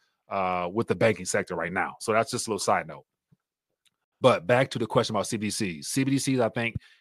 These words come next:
because of this mobile banking issue that they're having now, controlling, controlling the way funds flow, they're gonna probably, you know,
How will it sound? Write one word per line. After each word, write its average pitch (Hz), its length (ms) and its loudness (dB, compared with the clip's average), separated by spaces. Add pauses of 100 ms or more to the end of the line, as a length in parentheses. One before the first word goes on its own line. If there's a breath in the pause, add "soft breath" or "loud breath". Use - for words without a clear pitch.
(140 soft breath)
because 127 260 2
of 131 40 0
this 113 100 -2
mobile 131 240 2
banking 127 360 0
issue 123 260 -2
that 104 100 -2
they're 117 140 2
having 117 300 -2
now, 104 320 -2
controlling, 123 480 2
controlling 143 480 4
the 123 60 -2
way 104 160 2
funds 98 360 -4
flow, 95 320 0 (640 soft breath)
they're 131 120 2
gonna 143 160 4
probably, 120 400 2 (540)
you 127 140 -18
know, 113 60 -14